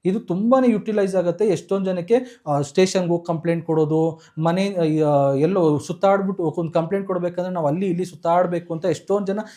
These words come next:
ಕಂಪ್ಲೇಂಟೇ ಕೊಡ್ದಿರ ಇರ್ತಾರೆ. ಈ ಥರ ಆಪ್ಷನ್‌ಗಳು ಏನಾಗುತ್ತೆ ಅಂದ್ರೆ ನಿಮ್ಗೆ ತುಂಬಾನೇ ಈಸಿಯಾಗಿ ವರ್ಕೌಟ್ ಆಗುತ್ತೆ.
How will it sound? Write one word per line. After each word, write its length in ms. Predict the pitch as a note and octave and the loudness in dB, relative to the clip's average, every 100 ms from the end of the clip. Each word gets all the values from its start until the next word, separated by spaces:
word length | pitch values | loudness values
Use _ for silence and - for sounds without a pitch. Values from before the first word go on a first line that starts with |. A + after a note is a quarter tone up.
| _ | _
ಕಂಪ್ಲೇಂಟೇ 420 | G3 A#3+ C4 B3 | 2 4 4 2
ಕೊಡ್ದಿರ 320 | B3 G3 F#3 | 0 0 0
ಇರ್ತಾರೆ. 560 | F3 D#3 D#3+ C#3 - - | 0 0 -2 -2 -4 -6
ಈ 120 | G3+ C4+ | 0 2
ಥರ 140 | B3+ | 4
ಆಪ್ಷನ್‌ಗಳು 500 | G3+ G3 A3 G3 E3 | 2 0 -6 -2 -2
ಏನಾಗುತ್ತೆ 400 | F3 F#3 D#3+ D#3 | 0 0 -2 -4
ಅಂದ್ರೆ 180 | C#3+ G3+ | -4 -2
ನಿಮ್ಗೆ 340 | G3 F#3 B3+ | -2 -2 -2
ತುಂಬಾನೇ 540 | B3 - F#3 A3+ B3 A#3+ | -4 -6 -2 2 2 2
ಈಸಿಯಾಗಿ 500 | F#3+ A3 G3 F#3+ A#3 | 2 0 0 0 0
ವರ್ಕೌಟ್ 420 | E3+ - D3+ C#3+ | 0 0 -2 -2
ಆಗುತ್ತೆ. 520 | B2+ B2 A#2+ - _ | -4 -6 -10 -14 _